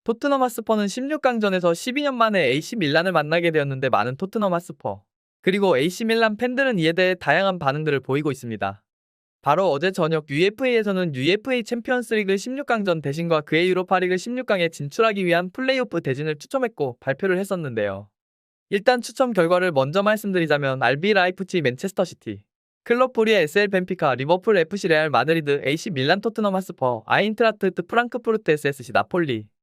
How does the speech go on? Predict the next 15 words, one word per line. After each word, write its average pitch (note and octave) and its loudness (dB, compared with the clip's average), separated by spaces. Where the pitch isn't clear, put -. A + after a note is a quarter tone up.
보루시아 G3 2
도르트문트, G#3+ -2
첼시 G3 -2
에프씨, D#3+ -2
인터밀란 F#3 0
에프씨 F#3+ -4
포르두, F3+ 0
파리 A#3+ 2
생제르맹, G3+ 0
바이에른 C#3+ 2
뮌헨까지 A2+ -4
누군가에게는 G3 0
가혹할 D#3+ 0
수도 F#3 -6
있고, C#3 -4